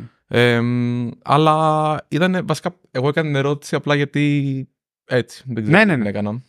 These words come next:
Speaker 1: Και κάποιος λέει, «Α, εγώ σας ήξερα». Και μετά είχαμε πια συζήτηση για το, όλο το θέμα που είχαμε με το Docker, τις containers και όλα αυτά στις, ε, πρώτες μέρες.
Speaker 2: Και ήταν κάποιος ο οποίος, ε, επίσης δούλευε σε έναν ανταγωνιστή μας, στο
Speaker 1: Μμμ.
Speaker 2: Code Envy.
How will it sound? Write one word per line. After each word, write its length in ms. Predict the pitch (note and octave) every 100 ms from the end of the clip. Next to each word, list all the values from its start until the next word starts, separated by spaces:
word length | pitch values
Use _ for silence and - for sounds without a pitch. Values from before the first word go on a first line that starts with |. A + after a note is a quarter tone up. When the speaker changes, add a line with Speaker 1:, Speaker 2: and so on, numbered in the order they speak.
| _ _
Speaker 1:
Και 440 | - C3+ B2+ B2+ B2+
κάποιος 380 | - D3 D3+ D3
λέει, 220 | D#3 D#3
«Α, 100 | D3
εγώ 140 | C#3
σας 180 | C3+ -
ήξερα». 440 | B2 - B2 G3 - _ _ _ _ _ -
Και 140 | D3
μετά 200 | C#3+ D3
είχαμε 180 | D3+ D3+
πια 140 | D3+
συζήτηση 560 | D3+ C3 B2+ C#3 D3 -
για 140 | C3+ C3+
το, 120 | C3+ C3 B2+ B2+ B2+ B2 B2 B2 B2 -
όλο 240 | C3 C3+
το 100 | B2+
θέμα 200 | - C3 A#2+
που 60 |
είχαμε 280 | - B2+ B2+
με 80 | A#2
το 360 | A2+ A2 A2 G#2
Docker, 300 | A#2+ C3+ C3
τις 120 | -
containers 360 | A2 G2 A2 A2+
και 80 | -
όλα 100 | G#2+
αυτά 260 | - G#2+
στις, 360 | - G#2+ G2 -
ε, 140 | G2
πρώτες 280 | - G#2 G2+
μέρες. 380 | G2+ G2 - - - - - _
Speaker 2:
Και 120 | -
ήταν 180 | C3 D3
κάποιος 380 | B2+ C3 - D3
ο 40 |
οποίος, 600 | B2 - C#3+ D3 C3 -
ε, 220 | B2+ A#2+ A#2
επίσης 380 | A#2 C#3 B2+ C3
δούλευε 260 | C#3+ C#3+
σε 120 | C#3 C#3+
έναν 200 | D3 D3
ανταγωνιστή 500 | B2+ B2+ B2 - C3+
μας, 360 | G2+ F#2 - -
στο 220 | - A2+
Speaker 1:
Μμμ. 200 | B2 C#3
Speaker 2:
Code 180 | B2+ B2
Envy. 300 | B2 A#2